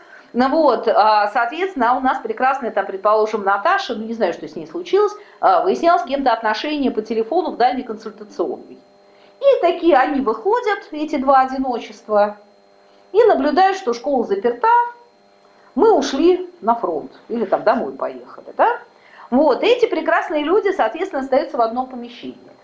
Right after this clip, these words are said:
Пока они до кого-нибудь из нас дозвонятся, чтобы мы их отсюда выпустили, пройдёт некоторое время. Ну, что они будут делать? Они же вежливые люди, правильно?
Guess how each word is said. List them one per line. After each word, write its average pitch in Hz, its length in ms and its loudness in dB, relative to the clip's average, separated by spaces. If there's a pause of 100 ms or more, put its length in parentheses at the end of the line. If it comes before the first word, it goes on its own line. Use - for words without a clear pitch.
(180)
Пока - 240 2 (100)
они 392 200 0
до 359 80 -2
кого-нибудь 269 560 0
из 220 100 -10
нас 277 240 0
дозвонятся, 262 640 -2
чтобы - 260 -16
мы 208 120 0
их - 220 -6 (300)
отсюда 185 440 0
выпустили, 220 720 -4 (400)
пройдёт 466 360 4
некоторое 370 500 2
время. 180 260 -4
Ну, 294 100 0
что 440 120 0
они 349 140 -2
будут 170 340 -8
делать? 139 360 -14
Они 254 140 -2
же 302 80 -4
вежливые 311 480 2
люди, 214 300 -6
правильно? 381 460 0